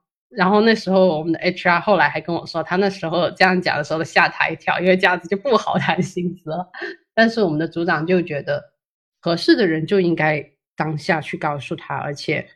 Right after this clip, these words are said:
嗯，他也是很真性情的人了，所以后面我跟着他去学习，然后做了很多的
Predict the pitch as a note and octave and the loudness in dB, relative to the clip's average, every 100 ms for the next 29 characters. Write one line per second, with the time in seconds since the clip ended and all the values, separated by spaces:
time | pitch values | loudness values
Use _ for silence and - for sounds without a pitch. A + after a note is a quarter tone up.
0 | _ _ _ _ _ _ - D3+ A#2+ - | _ _ _ _ _ _ -8 -4 -4 -6
1 | - - A#3 F#3+ B3 D#3+ F3 E3 G#3 D#3 | -6 2 2 2 0 0 0 0 2 2
2 | - - - - - - - F#3+ G3 F#3+ | 0 -6 -6 -8 -10 -14 0 4 4 2
3 | A3 G#3+ G#3 D#3 C#3+ F3 E3+ D#3 F3 F3 | 0 0 0 0 -2 -2 0 0 -2 0
4 | G3 - D#3 D#3 - D3 D3+ C#3 E3+ E3+ | -4 -2 -4 -4 -6 -4 -2 -2 -2 2
5 | F#3 D3+ C3 C#3 D3+ E3 E3 D#3 - | 2 2 -4 -6 -4 -2 2 0 -2